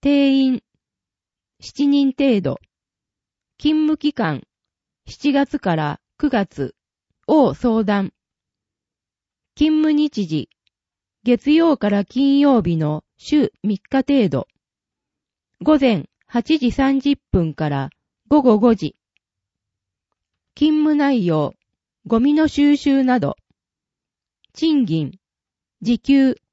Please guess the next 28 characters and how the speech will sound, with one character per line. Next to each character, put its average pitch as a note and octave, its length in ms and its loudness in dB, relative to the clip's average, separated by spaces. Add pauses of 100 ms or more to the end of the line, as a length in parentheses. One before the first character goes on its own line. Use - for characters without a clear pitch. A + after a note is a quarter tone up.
千 D4+ 300 0
三 C4+ 300 0
百 E3+ 280 -2
十 G3+ 260 0
一 G#3 300 -4
円。 C3+ 200 -4 (880)
通 D#4 260 2
勤 D4 280 0
費 F#3 220 -4
を D3+ 180 -2 (300)
別 C4+ 240 0
途 F3+ 120 0
支 E3 180 -8
給。 D3 380 -4 (1160)
選 D#4 280 -2
考 D4 300 4
方 C4 320 4
法。 D#3 300 -4 (1600)
書 B3+ 200 0
類 D#4 220 2
審 D4+ 300 -2
査、 D#3 300 -6 (560)
面 C4 260 2
接。 A#3+ 460 -2 (1500)
申 D4 240 0
し - 100 -18
込 C#4 180 0
み、 C4 260 -2